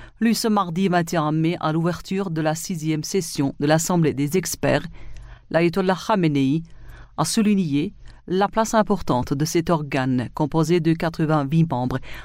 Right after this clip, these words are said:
au sein de l'ordre islamique iranien. L'Assemblée des experts est l'incarnation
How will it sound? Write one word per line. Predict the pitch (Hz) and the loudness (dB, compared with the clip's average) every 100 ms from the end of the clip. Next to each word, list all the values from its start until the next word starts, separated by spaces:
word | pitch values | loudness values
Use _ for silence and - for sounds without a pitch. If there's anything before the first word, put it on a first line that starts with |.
| - | -8
au | 170 | -4
sein | 165 175 170 | 0 2 2
de | |
l'ordre | 160 156 156 151 | 2 2 2 0
islamique | - 147 131 127 - | -2 0 0 0 -2
iranien. | 151 156 151 - - - - - - - - - - - - | 0 2 2 -2 -10 -18 -18 -18 -18 -18 -16 -16 -18 -6 -2
L'Assemblée | 170 196 196 175 | 0 2 2 4
des | 170 160 | 4 2
experts | 175 - 139 170 170 - - - | -2 0 2 2 -2 -12 -12 -2
est | 156 | 2
l'incarnation | 156 160 180 170 165 - 185 | 2 2 0 0 0 0 0